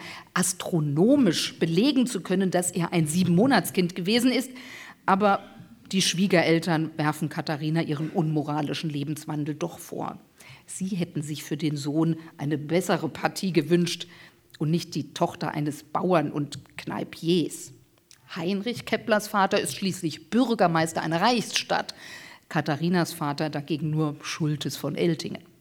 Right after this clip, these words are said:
Am Geld fehlt es den Keplers nicht. Und um den Streitereien zu entfliehen, zieht die junge Familie ins Württembergische und lässt sich in Leonberg nieder.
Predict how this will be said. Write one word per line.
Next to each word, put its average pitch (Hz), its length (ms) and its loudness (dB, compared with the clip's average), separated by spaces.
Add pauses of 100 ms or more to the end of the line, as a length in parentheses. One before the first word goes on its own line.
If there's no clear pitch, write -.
(1200)
Am 196 140 4
Geld 170 260 6
fehlt 151 240 0
es 147 100 -8
den 156 120 -4
Keplers - 420 -10
nicht. - 340 -12 (380)
Und 185 320 0 (180)
um 170 140 4
den 165 160 4
Streitereien 165 840 0
zu 185 260 -4
entfliehen, 185 720 0
zieht 185 360 -6 (160)
die 170 60 -2
junge 160 260 2
Familie 156 560 -2 (260)
ins 175 280 -4
Württembergische 165 760 0
und 208 120 0
lässt 147 200 0
sich - 160 -6
in 196 120 0
Leonberg 156 720 -2
nieder. - 340 -16